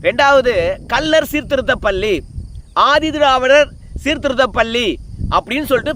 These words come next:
பெயர் மட்டும் மாத்திட்டு, அதாவது சமூக நீதி பள்ளி அப்படின்னு மாத்திட்டீங்க. எல்லாம் இருக்கட்டும், பெயர் மட்டும்தான் மாறிச்சு, ஆனா நிலைமை மாறி இருக்குதா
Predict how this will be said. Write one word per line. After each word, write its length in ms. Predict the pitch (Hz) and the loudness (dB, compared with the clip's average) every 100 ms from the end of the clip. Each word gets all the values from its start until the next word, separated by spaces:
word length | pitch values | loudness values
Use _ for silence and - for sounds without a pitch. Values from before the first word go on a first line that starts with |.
| 233 | 2
பெயர் 240 | 254 285 | 4 4
மட்டும் 360 | 262 220 302 294 190 | 2 2 2 2 0
மாத்திட்டு, 520 | 175 254 - 220 269 254 147 - - - - - | 0 0 -2 -8 -2 -2 -4 -10 -8 -8 -8 -6
அதாவது 460 | 175 240 233 233 320 285 - - | 0 2 2 2 -2 -2 -4 -8
சமூக 440 | - 208 294 294 285 | -4 -2 0 2 0
நீதி 320 | 269 262 302 - | 0 -2 -2 0
பள்ளி 400 | 233 233 247 190 127 - - | -2 0 -2 -2 -4 -12 -4
அப்படின்னு 340 | 185 202 254 254 | -2 -2 -4 2
மாத்திட்டீங்க. 600 | 226 269 269 233 196 165 240 247 - - - - - - - | 2 2 -4 -6 -2 2 2 0 -8 -12 -14 -14 -14 -8 -2
எல்லாம் 280 | 220 302 277 | 0 2 2
இருக்கட்டும், 420 | 277 240 185 127 - - - - | 0 2 0 0 -10 -12 -12 -2
பெயர் 240 | 180 269 277 | 2 2 2
மட்டும்தான் 420 | 262 285 302 254 | 2 4 4 4
மாறிச்சு, 380 | 247 262 190 170 - - | 2 2 -2 -6 -6 -4
ஆனா 200 | 165 196 190 | -2 0 2
நிலைமை 360 | 202 302 285 | 4 4 4
மாறி 220 | 233 247 254 | 4 2 0
இருக்குதா 320 | 226 196 226 | -2 2 2